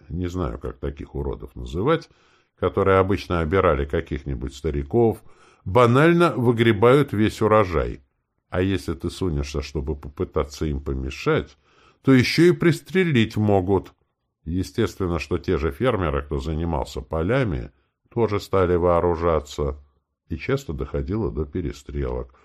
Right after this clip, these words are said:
в которых могли погибнуть случайные люди, просто проезжая мимо и увидев поле, которое с виду было бесхозным, хотели выкопать себе пару-тройку кустиков картошки. А вот и здесь было точно так же.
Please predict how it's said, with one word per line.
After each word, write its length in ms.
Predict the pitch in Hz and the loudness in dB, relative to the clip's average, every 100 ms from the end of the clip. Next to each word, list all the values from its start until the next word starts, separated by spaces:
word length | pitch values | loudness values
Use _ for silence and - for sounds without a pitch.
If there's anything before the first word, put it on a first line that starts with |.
| _ _ | _ _
в 60 | |
которых 420 | - 120 127 117 - | 2 4 4 2 2
могли 300 | 113 107 113 | 0 0 0
погибнуть 540 | 110 104 143 147 101 | 2 0 0 -2 -2
случайные 600 | - 92 - 110 107 113 | -4 -4 -2 -2 0 0
люди, 420 | 110 71 69 - _ _ _ | 0 -2 -4 -6 _ _ _
просто 280 | - 90 82 | -6 -6 -6
проезжая 540 | 73 82 78 87 78 | -4 -2 -2 0 -2
мимо 400 | 90 135 76 65 - - | -2 -4 -4 -8 -14 -8
и 60 | |
увидев 420 | 82 82 82 69 71 | -6 -4 -6 -6 -10
поле, 320 | - 131 117 | -4 -2 0
которое 440 | - 80 82 80 | -4 -4 -2 -4
с 120 | 71 | -4
виду 240 | 92 73 76 | -6 -4 -4
было 200 | 71 73 | -4 -4
бесхозным, 680 | 71 - 160 165 143 113 - _ _ _ _ | -6 -6 -2 -2 -2 -4 -8 _ _ _ _
хотели 400 | 92 87 113 104 | -6 -2 -2 0
выкопать 520 | 82 98 82 76 71 | -2 -2 -4 -6 -6
себе 260 | - 78 80 | -6 -4 -4
пару-тройку 800 | - 76 71 71 82 76 76 - - | -2 -2 -4 -4 -6 -4 -8 -10 -10
кустиков 480 | 73 - 62 - | -10 -10 -14 -14
картошки. 640 | - 71 - - - - _ _ _ _ _ _ - | -8 -8 -8 -12 -14 -18 _ _ _ _ _ _ 4
А 100 | 117 | 6
вот 240 | 147 156 | 6 6
и 80 | 170 | 4
здесь 280 | 127 123 101 | 6 4 6
было 240 | 104 104 | 6 6
точно 380 | 107 104 - 101 | 4 0 0 -4
так 320 | - 95 80 | 4 4 4
же. 280 | 78 82 | 0 0